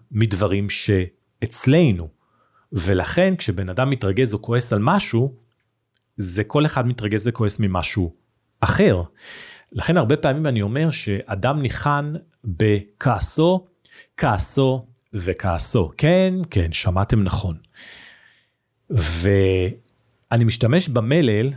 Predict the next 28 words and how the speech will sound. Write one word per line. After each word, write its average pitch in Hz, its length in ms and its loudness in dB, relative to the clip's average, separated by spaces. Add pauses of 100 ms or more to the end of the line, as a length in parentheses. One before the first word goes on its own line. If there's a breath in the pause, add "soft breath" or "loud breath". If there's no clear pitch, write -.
(120)
וזה 101 140 0
מה 131 80 2
שאני 113 180 -2
מדריך 104 360 -2 (200)
גם 110 180 0
בכוחות 127 360 -2
הביטחון, 139 420 0
כשעושים 120 420 0
חקירות, 175 640 2
איך 139 140 -2
להשתמש 156 380 0
במלל. 151 340 2
מלל 208 300 2
מפעיל 151 320 0
תגובה 160 280 2
גופנית. 151 480 -2
אני 101 140 0
אומר 139 260 2
משהו 107 680 -2 (1000 soft breath)
שמפעיל 120 580 2
אתכם 214 260 0
מבחינה 131 320 -2
גופנית, 120 720 -2 (480 soft breath)
ולפי 101 420 2
זה 262 280 4
אני 156 100 4
יכול 127 260 4
לקבוע 202 640 2